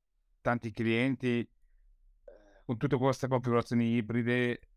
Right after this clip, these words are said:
cioè, ancora non, non capiscono, fanno fatica a digerire il fatto che la security deve essere approcciata in maniera, passami il termine, olistica. Cioè, non esiste più il concetto tra, ah, metti in sicurezza l'on-premises e il cloud, perché con tutte queste configurazioni ibride oramai,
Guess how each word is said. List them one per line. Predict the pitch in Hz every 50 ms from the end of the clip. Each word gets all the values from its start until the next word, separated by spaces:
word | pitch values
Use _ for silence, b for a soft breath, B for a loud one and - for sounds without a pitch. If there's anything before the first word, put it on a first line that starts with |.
| _ _
cioè, | _ - 120 110
ancora | 107 107 101 98 - 117 113 113
non, | 110 110 107 107 104 104 104 101 104 104
non | 104 107 110 110 98 -
capiscono, | - 120 104 - - 117 117 117 - - 123 110 101
fanno | - 104 98
fatica | 107 101 - 113 101 110
a | 95
digerire | 87 104 95 110 107 101 113 117 113 104
il | 92
fatto | - - 104 104 - - 113 95
che | - - 101
la | 98 98 95
security | - - 107 92 - 110 110 107 104 104 107 104
deve | 95 95 95
essere | 95 92 - 104 101 98 95 95 95 92 - - - _ - _ _ _ - _ - - - - -
approcciata | 104 101 - 117 110 101 - 113 107 104 - 113
in | 101
maniera, | 101 98 98 98 98 98 95 95 95 95 95 92 92 92 92
passami | - 101 95 - 98
il | 92 87
termine, | 101 98 98 92
olistica. | 92 92 98 101 98 92 - - - 82 82 90
Cioè, | 87 - - 98
non | 98 98 101
esiste | 98 98 113 107 - 117 110
più | - - 127 143 147 139 131 127 123 123 _ _ _ _ - _ _ _ _ _ _ _
il | _ 113 104
concetto | - 117 117 104 104 - 120 120 120 - - - 110
tra, | 101 113 110 113 117 120 113 98
ah, | 117 113
metti | 110 113 110 - 113
in | 95
sicurezza | - - - 110 107 110 107 - - 110
l'on-premises | 104 104 95 90 - 104 107 104 104 104 101 98 95 101 98 - - 98
e |
il | 90 87
cloud, | - - 95 92 92 90 85 82 85 78 -
perché | - 92 98 98 98
con | 85 - 104 107
tutte | 127 120 117
queste | 120 110 107 117
configurazioni | 107 104 113 107 101 - 117 113 113
ibride | 127 127 113 107 104 101
oramai, | 98 92 92 95 101 104 104 101 92